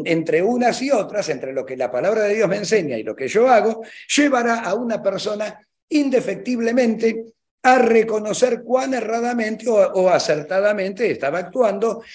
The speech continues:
e inmediatamente la persona, a medida que va conociendo la palabra de Dios, va a tener que decidir con cuáles cosas continuar y cuáles cosas dejar de lado. No sé si me explico,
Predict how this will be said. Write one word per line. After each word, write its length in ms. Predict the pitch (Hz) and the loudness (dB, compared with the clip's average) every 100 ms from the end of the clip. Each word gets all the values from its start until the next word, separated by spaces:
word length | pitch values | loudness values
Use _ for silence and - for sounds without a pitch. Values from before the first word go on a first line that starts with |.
| - - | -20 6
e 120 | 247 | 6
inmediatamente 1200 | 262 277 262 254 247 247 269 - 240 247 233 233 | 6 2 0 2 0 2 -2 0 -4 -4 -4 0
la 160 | 220 214 | 0 0
persona, 420 | 147 - 240 202 | -4 -2 -2 0
a 40 | |
medida 380 | 170 160 190 196 | -2 0 0 0
que 120 | 156 | 2
va 100 | 190 | 0
conociendo 540 | 180 180 170 180 190 175 | 0 -2 -4 -6 -4 -2
la 100 | 175 | 0
palabra 400 | 185 196 214 233 | 0 -2 -2 -2
de 140 | 269 | -2
Dios, 340 | 240 233 233 - _ - - - | 2 2 2 -6 _ -20 -20 0
va 100 | 233 | 2
a 60 | 277 | 4
tener 340 | 254 247 262 | 2 2 0
que 140 | 254 226 | 0 0
decidir 720 | 220 180 226 240 190 190 190 190 _ _ _ _ | 0 -2 -6 -6 -4 -4 -6 -16 _ _ _ _
con 320 | 233 233 233 | 4 4 2
cuáles 540 | 233 269 277 269 - | 4 4 6 4 2
cosas 440 | - 254 - 233 196 | 0 0 2 0 0
continuar 1300 | 202 202 180 170 202 226 262 185 147 135 107 113 117 - _ _ _ _ _ _ _ _ _ _ _ _ _ | -4 -4 -6 -10 -2 2 4 4 2 2 0 -4 -6 -14 _ _ _ _ _ _ _ _ _ _ _ _ _
y 200 | 285 247 | 4 4
cuáles 560 | 247 240 240 240 254 240 | 4 4 4 4 2 0
cosas 560 | - 202 190 220 190 | -2 -2 -2 -4 -4
dejar 440 | 165 151 151 139 143 | -2 -2 -2 -4 -2
de 140 | 214 | 4
lado. 540 | 320 247 123 101 - _ - _ - | 4 4 2 -2 -10 _ -20 _ -2
No 220 | 214 254 | 2 2
sé 180 | - 226 | 2 -2
si 160 | - 190 | -2 -4
me 120 | 175 | -4
explico, 580 | 143 294 - - 104 | -2 0 0 -4 -8